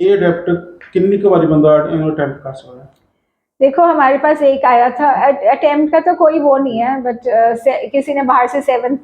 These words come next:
Speaker 2: सेवन टाइम्स कराया था,
Speaker 1: जी।
Speaker 2: फिर एट टाइम यहाँ पे हो गया। वो क्यों आठवीं बार, वो ऐसे नहीं कह सकते, पर four, five times usually patients try करते हैं to
Speaker 1: जी।
Speaker 2: get it done।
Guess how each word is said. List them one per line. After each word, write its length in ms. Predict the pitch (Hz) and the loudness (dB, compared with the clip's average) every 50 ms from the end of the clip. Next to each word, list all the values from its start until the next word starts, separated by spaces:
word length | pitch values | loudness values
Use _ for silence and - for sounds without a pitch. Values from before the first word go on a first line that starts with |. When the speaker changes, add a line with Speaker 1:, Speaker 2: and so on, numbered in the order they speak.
| _ | _
Speaker 2:
सेवन 320 | - 277 254 247 262 269 262 | -4 -2 0 0 2 2 2
टाइम्स 320 | 262 262 262 262 247 - | 2 2 2 0 0 0
कराया 280 | - 262 247 233 226 233 | 2 2 4 4 4 2
था, 140 | 226 262 | 2 0
Speaker 1:
जी। 60 | 254 - | 0 2
Speaker 2:
फिर 120 | 277 262 | 2 2
एट 320 | - 233 240 240 233 233 | 4 4 4 2 2 2
टाइम 220 | - 247 247 254 254 | 0 0 0 0 0
यहाँ 180 | 247 240 233 | 0 0 -2
पे 160 | 233 220 269 262 | -2 -2 0 2
हो 140 | 247 240 | 2 2
गया। 160 | 226 233 247 254 | 2 2 0 0
वो 180 | 240 247 269 | 2 2 0
क्यों 300 | 277 269 - 285 285 277 | 0 0 2 2 4 4
आठवीं 400 | 247 254 247 247 - - 262 262 | 4 2 0 -2 -4 -4 -4 -2
बार, 240 | 240 240 233 233 240 | 0 2 2 2 2
वो 60 | 240 | 0
ऐसे 260 | 233 226 208 - 262 | 0 0 -2 -4 -6
नहीं 120 | 247 240 226 | -8 -8 -6
कह 160 | 226 214 - | -4 -4 -4
सकते, 360 | 208 - 220 220 - 294 330 339 - _ - - _ _ - | -4 -6 -10 -10 -6 -6 -6 -6 -8 _ -20 -20 _ _ 0
पर 100 | 302 302 | 0 0
four, 400 | 302 302 330 285 285 285 294 285 | 2 2 2 4 4 2 2 0
five 200 | 294 277 277 285 | 0 0 0 0
times 360 | 285 294 269 262 254 262 254 247 262 262 262 | 0 -2 -2 -2 -2 -2 -6 -4 -4 -4 -4
usually 320 | 254 254 254 269 262 262 | -4 -6 -6 -8 -6 -2
patients 460 | 247 240 233 - 240 247 226 - - | -2 -2 -2 -4 -6 -10 -10 -6 -2
try 240 | 240 214 214 214 208 | 0 0 0 0 2
करते 300 | 220 202 208 - - 208 | 0 -2 -2 -2 -6 -6
हैं 320 | - - - 214 214 - | -6 -6 -8 -12 -14 -14
to 60 | - - | -12 -10
Speaker 1:
जी। 80 | 110 | -6
Speaker 2:
get 200 | - - 104 104 | -6 -6 -6 -8
it 100 | - - | -10 -18
done। 240 | _ - - - _ | _ -20 -20 -20 _